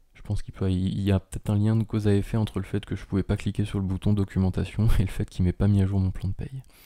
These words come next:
Mais voilà, en théorie, vous avez compris, euh, il vous récupère toutes les informations, toutes les nouveautés, toutes les nouvelles valeurs, et ensuite, vous avez plus qu'à suivre en fait le P D F, si vous voulez mettre à jour,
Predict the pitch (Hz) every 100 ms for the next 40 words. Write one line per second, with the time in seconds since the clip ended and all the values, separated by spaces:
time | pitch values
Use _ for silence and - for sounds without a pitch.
0 | - - - - - - - - - 104
1 | 98 90 90 113 107 104 95 92 95 -
2 | - 113 120 - - 90 - 101 101 104
3 | 101 - 101 - 101 98 90 87 - -
4 | 110 107 - 101 92 - 107 113 117 104
5 | 101 95 90 - 104 113 110 113 107 98
6 | 95 95 92 95 117 98 - - - -
7 | - - 98 92 - 117 - 92 92 90
8 | 90 - - 95 - 107 101 90 - -
9 | - 92 92 90 117 - - - - 107
10 | 92 92 92 - 95 90 104